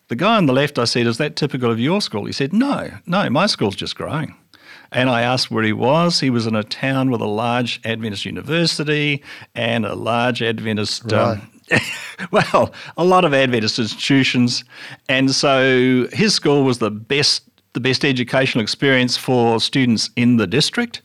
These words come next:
Speaker 2: Yes.
Speaker 1: It was well-resourced and he had a waiting list.
Speaker 2: Mm.
Speaker 1: So, um, overall, though, the school numbers, uh, student numbers are declining in the North American division,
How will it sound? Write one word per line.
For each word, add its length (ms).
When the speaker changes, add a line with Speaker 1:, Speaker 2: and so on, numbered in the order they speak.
Speaker 2:
Yes. 240
Speaker 1:
It 80
was 220
well-resourced 1080
and 340
he 100
had 100
a 40
waiting 320
list. 300
Speaker 2:
Mm. 260
Speaker 1:
So, 880
um, 560
overall, 440
though, 320
the 320
school 760
numbers, 640
uh, 440
student 400
numbers 400
are 40
declining 760
in 120
the 80
North 260
American 460
division, 500